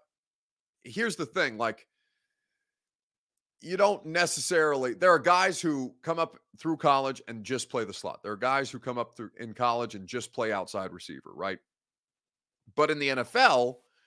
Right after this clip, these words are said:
matchups dictate that you find ways to get your matchups, your advantageous matchups in the slot or outside or with your tight end or with your running back out of the backfield or with your running back split out wide, right? Empty sets, all different ways that you can create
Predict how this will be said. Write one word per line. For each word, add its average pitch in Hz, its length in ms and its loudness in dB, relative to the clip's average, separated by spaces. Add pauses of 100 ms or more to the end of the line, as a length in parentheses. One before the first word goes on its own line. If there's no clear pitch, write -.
(640)
matchups 156 680 2
dictate 120 560 -2
that - 160 -8
you 151 80 -6
find 160 380 2
ways 175 440 4
to 131 100 -6
get 123 260 -4
your 107 320 -4 (420)
matchups, 139 640 2
your 120 280 -2
advantageous 127 680 -2
matchups 101 520 -8
in 110 80 -10
the 98 80 -12
slot - 440 -6
or 120 180 2
outside 98 640 -4
or 127 240 0
with 123 180 -6
your 120 100 -10
tight 110 300 0
end 87 300 -6
or 127 400 0 (400)
with 123 140 -8
your 127 100 -6
running 117 220 -2
back 113 240 2
out 113 100 0
of 104 60 -4
the 104 60 -6
backfield 98 520 -4
or 151 260 2
with 131 140 -4
your 127 80 -10
running 127 220 -2
back 120 180 0
split 127 240 -6
out 107 180 2
wide, 104 300 -2
right? 113 240 -2
Empty 135 300 -6
sets, 107 380 -4
all 165 200 2
different 147 320 -6
ways 151 260 2
that - 160 -12
you 110 60 -20
can - 180 -20
create 220 560 0